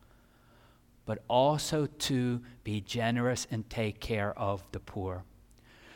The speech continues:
Think about this. How important must this instruction have been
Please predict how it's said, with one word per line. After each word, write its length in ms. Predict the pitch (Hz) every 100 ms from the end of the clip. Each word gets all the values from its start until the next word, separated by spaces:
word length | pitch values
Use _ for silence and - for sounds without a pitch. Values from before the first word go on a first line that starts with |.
| -
Think 240 | - 240 285
about 380 | 160 127 117
this. 260 | 120 107 -
How 440 | - - 170 254 -
important 560 | 214 - 185 165 151
must 380 | 135 127 151 -
this 220 | 170 -
instruction 680 | 143 117 - 147 143 - 143
have 320 | 110 120 98
been 360 | 117 110 98